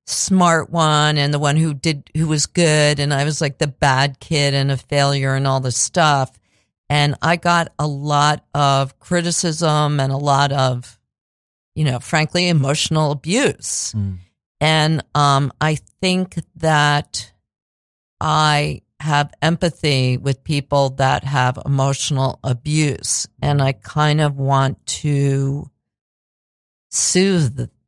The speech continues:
Speaker 2: Mm.
Speaker 1: soothe that or solve that. I think that's common, right? That
Speaker 2: Mm-hmm.
Speaker 1: people, i-, if you're hu-, hurt or you have a, you're lacking in something, you wanna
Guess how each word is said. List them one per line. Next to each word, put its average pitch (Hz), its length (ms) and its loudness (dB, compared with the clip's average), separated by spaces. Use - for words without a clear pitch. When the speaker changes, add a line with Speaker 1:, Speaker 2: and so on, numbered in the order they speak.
Speaker 2:
Mm. 127 140 4
Speaker 1:
soothe 185 520 0
that 135 220 2
or 135 100 0
solve 196 380 2
that. 143 140 0
I 151 60 2
think 185 160 -2
that's 180 200 -2
common, 175 560 -2
right? 131 340 4
That 117 140 4
Speaker 2:
Mm-hmm. 127 120 4
Speaker 1:
people, 151 540 0
i-, 147 140 -2
if 160 200 -2
you're 156 260 2
hu-, 151 400 -4
hurt 156 340 2
or 147 120 0
you 147 200 0
have 143 200 2
a, 139 180 -2
you're 160 160 2
lacking 151 520 2
in 135 140 0
something, 131 420 -2
you 139 140 -4
wanna 135 440 0